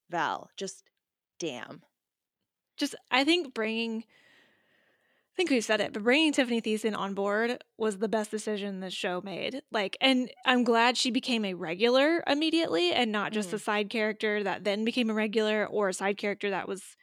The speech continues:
Speaker 2: you know, like Emily Valentine or something like that. As much as we love Emily Valentine, it's, this is different.
Speaker 1: Oh, yeah. No, I, I,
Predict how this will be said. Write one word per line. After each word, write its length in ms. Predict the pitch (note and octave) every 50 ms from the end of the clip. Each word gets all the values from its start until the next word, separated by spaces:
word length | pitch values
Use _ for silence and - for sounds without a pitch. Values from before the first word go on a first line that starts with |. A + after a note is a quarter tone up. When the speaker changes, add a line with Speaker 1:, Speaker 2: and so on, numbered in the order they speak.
| _ _ -
Speaker 2:
you 80 | F#4+
know, 80 | C#4 G#3+
like 180 | G#3 G#3 G3+
Emily 260 | G#3+ G#3 G#3+ G#3+ G#3 G3+
Valentine 520 | F#3 F#3 E3+ F#3 F#3+ F#3 - F#3 F#3 F#3+
or 60 | F3+
something 180 | F3+ G#3+ G3 G3
like 140 | G3+ F#3+ G3
that. 140 | A3 G3+ G3+
As 80 | G#3
much 180 | A#3 C#4 C#4+ -
as 100 | C4 A3
we 120 | A3 A3+
love 220 | G#3+ A3 A#3+ C4 B3+
Emily 280 | A3+ F3+ - F3+ F3+
Valentine, 580 | F#3 F3+ F3+ F3 - F3+ F#3 - D#3+ - - - -
it's, 300 | - G3 - - - - _ _ _ _ _ _ _ _ _ _ -
this 120 | A3 G#3
is 80 | G3 F3
different. 400 | F#3 E3 - - A#2+ A2+ - - _ _ _ _ _ _ _ _ _ _ _ _ _ - - -
Speaker 1:
Oh, 140 | A3+ A3+ G3
yeah. 240 | F3 D3+ - - D#3+ - _ _ -
No, 120 | F#3 E3+ - _ _ -
I, 380 | E3 E3+ F3 F3 F3 F3 E3 - _ _ _ _ _ _ _ _ _ _ _ _ _ _ -
I, 140 | C#3+ D#3+ -